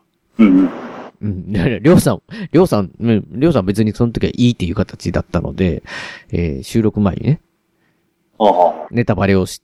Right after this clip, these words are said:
Speaker 2: てしゃべ-、喋りますよって、
Speaker 1: はい。
Speaker 2: っていうこと、形で許可を取っていただいて、取ってるので、で、ここから、えー、ネタバレ全開でいきます。ただね、どんな風にこれ、
Speaker 1: おうおう。
Speaker 2: よーって、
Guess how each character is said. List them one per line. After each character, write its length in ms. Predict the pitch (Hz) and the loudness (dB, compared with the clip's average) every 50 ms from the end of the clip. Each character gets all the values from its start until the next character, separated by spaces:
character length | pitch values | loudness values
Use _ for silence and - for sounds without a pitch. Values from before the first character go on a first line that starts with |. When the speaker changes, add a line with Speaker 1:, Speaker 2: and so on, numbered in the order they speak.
| _ _ _ _ | _ _ _ _
Speaker 2:
て 120 | - 135 | -2 -2
し 80 | 110 110 | 0 0
ゃ 100 | 113 98 | 0 2
べ-、 100 | 101 101 | 2 0
喋 260 | - - - 107 95 | -2 -2 -2 0 0
り 80 | 95 95 | 0 -2
ま 120 | 92 95 - | -4 -4 -2
す 100 | - 147 | 0 0
よ 80 | 202 | 0
っ 20 | - | 0
て、 140 | _ - 123 | _ 2 4
Speaker 1:
は 120 | 107 90 | 4 4
い。 40 | 78 | 2
Speaker 2:
っ 40 | - - - - _ _ _ _ - | -2 -10 -20 -20 _ _ _ _ 0
て 60 | 113 | 2
い 440 | 104 98 85 80 - - - 80 67 | 2 2 0 -4 -6 -8 -12 -14 -16
う 40 | - | -10
こ 160 | - - - | -10 -10 -10
と、 80 | - - | -8 -8
形 240 | - 87 - 87 | -8 -8 -8 -10
で 160 | 80 73 58 - - _ | -14 -14 -14 -18 -18 _
許 120 | - - 113 | -2 -2 0
可 120 | 131 117 | 2 2
を 140 | 98 82 - _ _ | 0 0 -4 _ _
取 180 | - - 85 - | -8 -6 -6 -6
っ 20 | |
て 120 | _ - | _ -8
い 60 | 78 - | -10 -10
た 120 | - 78 | -10 -14
だ 60 | 76 | -16
い 60 | 78 | -16
て、 140 | - - - - - - | -18 -20 -20 -20 -10 -4
取 100 | - - | -2 -2
っ 20 | - | -2
て 80 | - - | 0 -2
る 100 | 117 107 | -2 -2
の 120 | 87 76 | -2 -4
で、 240 | - - - - _ - 139 - - - - 190 165 - | -6 -6 -8 -10 _ -18 -20 -18 -20 -20 -18 -18 -6 -4
で、 100 | 127 127 | -4 -2
こ 100 | - 131 | 0 -2
こ 40 | - | 0
か 100 | - 170 | 0 0
ら、 220 | 147 113 90 - _ - - _ _ - | 0 0 -2 -4 _ -16 -20 _ _ -6
え 380 | - 90 90 90 85 82 80 87 | -4 -2 -2 -2 -2 -6 -6 -6
ー、 20 | |
ネ 80 | 101 98 | -6 -4
タ 120 | - 113 | -2 -2
バ 160 | 85 95 98 92 | 0 2 2 2
レ 220 | 92 92 82 - | 2 2 0 -2
全 200 | - 104 101 92 | -4 -4 -4 -4
開 140 | - 98 95 | -4 -6 -2
で 220 | 92 139 123 - - _ _ _ _ _ _ _ _ | 0 0 0 0 -4 _ _ _ _ _ _ _ _
い 100 | 101 92 | -18 -12
き 160 | - - 101 | -8 -6 -4
ま 180 | 90 82 82 - | -2 -2 -2 -2
す。 200 | - - - - _ _ _ | -4 -8 -12 -16 _ _ _
た 120 | - - | -10 -8
だ 160 | - 110 110 123 | -6 -4 -2 0
ね、 140 | 143 135 107 | 0 2 2
ど 180 | 104 120 139 | 2 0 -2
ん 80 | 151 160 | -4 -6
な 80 | 160 147 | -4 0
風 140 | 175 180 | 2 2
に 60 | 151 - | 2 2
こ 100 | 147 151 | 2 4
れ、 100 | 117 110 | 4 4
Speaker 1:
お 60 | 98 | 4
う 0 | |
お 20 | |
う。 60 | - - - - - - - - - - _ _ _ _ _ _ _ _ _ _ _ _ - | 4 0 -2 -4 -8 -16 -20 -20 -20 -20 _ _ _ _ _ _ _ _ _ _ _ _ -8
Speaker 2:
よ 280 | 117 95 104 101 101 - | -6 -6 -4 -4 -2 2
ー 420 | - 185 165 - - 147 120 107 | 4 4 6 6 6 6 4 2
っ 20 | |
て、 160 | - 104 101 | -4 -6 -6